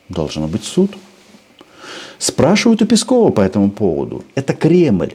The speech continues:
это род Путина. И он отвечает по поводу несудебной казни этого мужика. Нежин, кажется. «Нет никаких комментариев у нас»,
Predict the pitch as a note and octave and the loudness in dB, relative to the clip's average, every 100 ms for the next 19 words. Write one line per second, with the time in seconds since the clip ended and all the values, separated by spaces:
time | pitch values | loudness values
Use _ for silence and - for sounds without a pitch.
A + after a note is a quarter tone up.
0 | - - C3 A2+ C3+ E3 E3 - E3 - | -6 2 2 4 2 2 -2 -4 -2 -2
1 | F2+ D#2 A#1+ - - _ _ _ _ _ | -4 -4 -8 -12 -20 _ _ _ _ _
2 | _ _ _ A2 C#3 F#3+ F#3+ G3 - C#3 | _ _ _ 0 2 2 0 -4 0 2
3 | F#2+ F3 - _ _ _ _ _ _ _ | 0 -4 -18 _ _ _ _ _ _ _
4 | _ _ - - C#3+ A#2+ A2+ A2+ G2+ - | _ _ -8 0 2 2 2 0 -2 -8
5 | A2+ B2 A#2+ B2 A#2 A2 A2 G#2+ G#2+ G2 | 0 0 0 -2 0 0 -2 -2 -2 -2
6 | G2 F#2 - _ _ _ _ _ _ _ | -4 -6 -10 _ _ _ _ _ _ _
7 | _ _ - E2+ F2+ F2 F2+ E2+ F2 D2+ | _ _ -4 0 0 0 0 -2 -4 -4
8 | A#1+ - _ _ _ _ _ F#2+ F#2+ C#3 | -6 -10 _ _ _ _ _ -2 0 0
9 | - - - - - - - - _ _ | -2 -8 -8 -10 -14 -12 -12 -16 _ _
10 | _ _ - - - - C#3+ F#3+ A#3+ A#3+ | _ _ -20 -20 -20 -4 4 6 6 6
11 | G#3+ G#3+ G#3 G#3+ - G#3+ G#3+ G#3 A3+ A3 | 4 2 0 -2 2 4 4 4 2 2
12 | C#3 F#2+ E2+ C#2+ - - | 0 -2 -2 -4 -8 -14